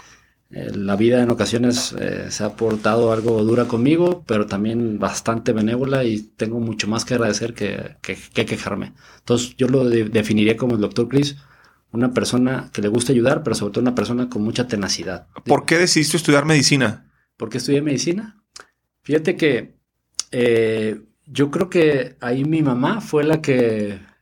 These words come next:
Speaker 1: este, me hizo un coco wash desde chiquito. Mi mamá
Speaker 2: Sí.
Speaker 1: siempre quiso estudiar medicina. Ella es psicóloga, estudió ya grande, no ej-, nunca ejerció, pero ella tenía la inquietud de, de estudiar una carrera, estudió psicología,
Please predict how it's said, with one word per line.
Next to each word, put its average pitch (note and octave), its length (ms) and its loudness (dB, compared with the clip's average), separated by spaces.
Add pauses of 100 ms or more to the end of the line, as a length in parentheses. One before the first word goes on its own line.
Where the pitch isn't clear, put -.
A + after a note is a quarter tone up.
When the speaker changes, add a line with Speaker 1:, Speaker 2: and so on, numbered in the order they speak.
(140)
Speaker 1:
este, G#2+ 360 -12
me A2+ 100 -6
hizo A#2 140 -4
un D3 60 -8
coco C#3+ 240 0
wash C3+ 220 2
desde C3 260 2
chiquito. E3+ 400 -2
Mi C#3+ 140 0
mamá C3 180 4
Speaker 2:
Sí. C#3 60 0
Speaker 1:
siempre D#3+ 180 0
quiso D#3 160 -4
estudiar D3 260 0
medicina. A#2+ 460 -2
Ella B2 140 0
es C#3 80 -2
psicóloga, D#3 460 2
estudió A#2+ 340 0
ya B2 180 2
grande, B2+ 400 0
no C3 220 0
ej-, D#3 180 -2
nunca D3+ 200 0
ejerció, B2 440 0
pero B2 140 2
ella B2 200 2
tenía A2+ 300 -2
la A#2+ 120 0
inquietud A2 480 -4 (880)
de, G#2+ 360 2
de F#2+ 140 -6
estudiar G#2+ 340 0
una B2 140 2
carrera, B2 340 2
estudió A#2 280 -2
psicología, B2 680 -2